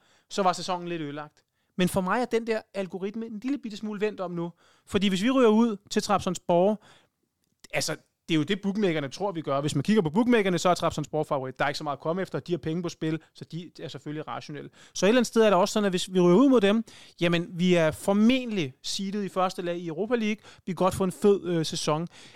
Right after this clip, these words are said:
Altså, er, er, er det egentlig sådan, det lidt positive på den lodtrækning her, at,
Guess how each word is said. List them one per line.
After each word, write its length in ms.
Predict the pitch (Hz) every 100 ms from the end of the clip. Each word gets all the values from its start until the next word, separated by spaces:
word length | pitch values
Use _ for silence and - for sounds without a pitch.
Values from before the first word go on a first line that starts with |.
| _
Altså, 240 | 175 185 - _ _
er, 80 | 190 - -
er, 80 | 180
er 60 | 180
det 120 | 214 254
egentlig 220 | 247 208
sådan, 140 | 220 202
det 80 |
lidt 180 | 202 202
positive 440 | - 214 233 - 202
på 60 |
den 120 | 196 196
lodtrækning 520 | 185 196 214 190 180
her, 120 |
at, 80 | 185